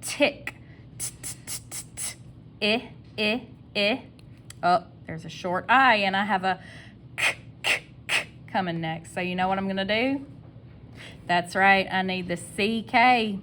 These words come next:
both of em, cause that's a weak vowel there.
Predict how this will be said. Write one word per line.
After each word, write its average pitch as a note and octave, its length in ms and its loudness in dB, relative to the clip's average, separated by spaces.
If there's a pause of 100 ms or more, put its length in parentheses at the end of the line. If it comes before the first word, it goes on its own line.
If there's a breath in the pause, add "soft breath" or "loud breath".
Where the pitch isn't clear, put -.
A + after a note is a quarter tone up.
both G#3 320 2
of G#3 200 4
em, F#3+ 180 -2
cause F#3+ 160 -8
that's F#3+ 260 2
a G#3 60 0
weak G#3+ 380 -2
vowel B3+ 500 4
there. E3 400 -6